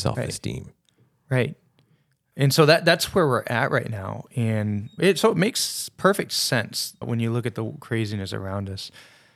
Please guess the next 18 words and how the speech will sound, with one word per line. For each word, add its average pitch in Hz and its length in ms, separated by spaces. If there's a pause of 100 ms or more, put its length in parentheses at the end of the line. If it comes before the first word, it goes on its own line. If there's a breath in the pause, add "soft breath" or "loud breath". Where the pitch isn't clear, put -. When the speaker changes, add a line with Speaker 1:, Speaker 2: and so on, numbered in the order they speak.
(280 loud breath)
Speaker 1:
that 123 200
it 127 160
is 110 160
driven 120 720
by 110 540
this 104 580 (180)
self-actu-, 113 840
actualization, 104 880
self-esteem 104 800 (760 soft breath)
movement. 107 540 (580)
And 110 440
it 131 240
is - 540 (640)
tr-, - 180 (260)
tremendously, 117 1160 (840)
you 117 140
know, 98 320 (160)
sordid. 110 640